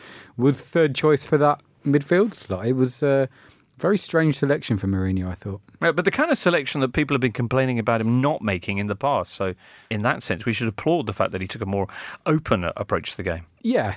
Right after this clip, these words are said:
Speaker 1: I, I mean, but the reason he, he doesn't play this way is because I'm not sure his side is suited to it.
Speaker 2: Right.
Speaker 1: It really exposed some of the players at the back. I mean, Ashley Young, who I think's had a good season,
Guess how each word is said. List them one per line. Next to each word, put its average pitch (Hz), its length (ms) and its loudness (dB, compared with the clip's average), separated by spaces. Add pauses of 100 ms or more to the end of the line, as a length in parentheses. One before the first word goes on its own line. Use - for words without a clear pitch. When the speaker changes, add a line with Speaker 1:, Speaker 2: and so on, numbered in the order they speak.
(120)
Speaker 1:
I, 175 140 0
I 208 80 0 (220)
mean, 202 200 2
but 175 160 -2
the 160 80 2
reason 165 300 0
he, 123 200 0 (120)
he 131 140 0
doesn't 123 280 0
play 104 140 0
this 92 200 -8
way 101 120 2
is 107 180 0
because 113 300 -6
I'm 123 80 4
not 127 140 0
sure 123 160 0
his 117 100 2
side 117 240 2
is 107 60 -2
suited 135 340 0
to 92 140 -4
it. 92 200 -6
Speaker 2:
Right. 101 280 0
Speaker 1:
It 143 40 0
really 180 240 2
exposed 139 520 0
some 131 140 2
of 120 60 2
the 110 60 2
players 117 240 0
at 104 60 -4
the 107 40 2
back. 117 300 0
I - 20 0
mean, 110 260 2 (360)
Ashley 123 300 0
Young, 127 260 2
who 123 80 2
I 117 40 2
think's 120 200 -2
had 117 100 2
a 107 60 2
good 117 180 -2
season, 110 480 2